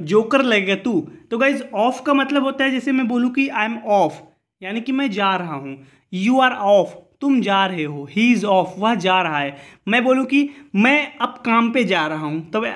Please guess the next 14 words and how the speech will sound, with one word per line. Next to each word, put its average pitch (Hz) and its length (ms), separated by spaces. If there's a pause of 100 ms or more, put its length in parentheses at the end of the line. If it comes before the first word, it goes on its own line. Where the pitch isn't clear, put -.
मैं 220 160
ऐसे 233 240
बोल 240 180
सकता 220 240
हूँ 214 60
कि 285 220 (340)
"I 220 100
am 240 100 (140)
off 269 340 (280)
to 233 180
work 202 340 (180)
now। 131 220 (480)
I 170 100
am 190 140